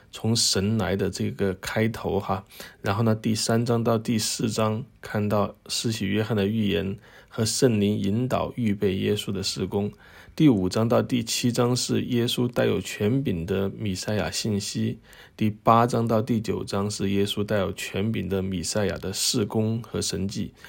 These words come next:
第十章他就差派他的门徒去传扬他的福音的使命。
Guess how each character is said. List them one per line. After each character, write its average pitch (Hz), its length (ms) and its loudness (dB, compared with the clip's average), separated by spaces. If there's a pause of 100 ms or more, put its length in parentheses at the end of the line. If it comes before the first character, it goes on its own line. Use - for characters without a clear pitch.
(240)
第 135 120 6
十 123 200 4
章 135 200 8
他 127 120 4
就 123 100 4
差 123 240 2
派 120 160 4
他 117 100 0
的 110 80 4
门 104 280 0
徒 104 340 -4 (320)
去 - 160 -4
传 101 260 -2
扬 104 120 2
他 110 100 -2
的 101 100 2
福 98 280 -2
音 107 160 0
的 104 80 0
使 - 260 -2
命。 92 240 -2